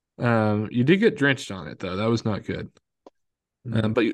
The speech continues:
Speaker 1: you also have Woodstock's Gliders here, which is, uh, your typical flyers. You've got Surf Dog, which is like a disco type coaster. Um, damn, it's just, it's a good,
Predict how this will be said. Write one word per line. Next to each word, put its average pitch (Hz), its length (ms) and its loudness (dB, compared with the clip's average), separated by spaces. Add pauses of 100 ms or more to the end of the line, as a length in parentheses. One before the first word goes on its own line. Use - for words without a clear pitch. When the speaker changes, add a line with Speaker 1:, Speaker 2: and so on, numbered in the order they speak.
(140)
Speaker 1:
you 143 120 6
also 156 200 4
have 151 180 6
Woodstock's 139 540 4
Gliders 143 560 4
here, 147 480 4
which 127 260 -4
is, 117 240 0
uh, 107 400 -2 (300)
your 117 80 -4
typical - 420 -6
flyers. 127 720 4 (840)
You've 127 100 -2
got 156 160 2
Surf 202 340 4
Dog, 107 320 2
which 107 180 -4
is 117 140 -2
like 117 200 -2
a 117 100 0
disco 113 680 -2
type 101 460 -14
coaster. 101 640 -10 (260)
Um, 107 460 -10 (1400)
damn, 139 420 2
it's 123 160 -2
just, 156 220 4
it's 127 220 0
a 131 60 4
good, 139 600 2